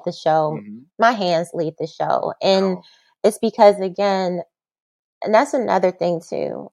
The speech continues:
Speaker 1: Um, going back to, like you said, each experience is different. It seemed like every time I level up within myself, my services level up as well. And I don't think a lot of practitioners realize that. And that's why, like, people that really know me,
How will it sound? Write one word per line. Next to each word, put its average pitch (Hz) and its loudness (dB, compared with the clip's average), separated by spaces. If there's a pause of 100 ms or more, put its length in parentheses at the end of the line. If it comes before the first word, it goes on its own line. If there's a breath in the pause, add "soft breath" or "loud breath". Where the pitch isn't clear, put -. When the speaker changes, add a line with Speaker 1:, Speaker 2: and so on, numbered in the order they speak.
(120)
Speaker 1:
Um, 185 0
going 185 -2
back 180 -2
to, 180 -4
like 175 0
you - -20
said, 165 0
each - -12
experience 175 -8
is 170 -14
different. 170 -4 (340 soft breath)
It 220 2
seemed 254 0
like 214 2
every 240 0
time 240 -6
I 202 0
level 175 2
up 170 2
within 175 -4
myself, 160 -2 (200)
my 175 -4
services 165 -2
level 135 -4
up - -10
as - -12
well. - -2 (560 soft breath)
And 190 4
I 190 6
don't 214 2
think 208 -4 (100)
a 170 2
lot 180 4
of 185 -6
practitioners 196 -2
realize 170 2
that. - -4
And 190 -4
that's 190 0
why, 196 2
like, - -8
people 269 -4
that 196 2
really 196 0
know 170 0 (100)
me, 254 -10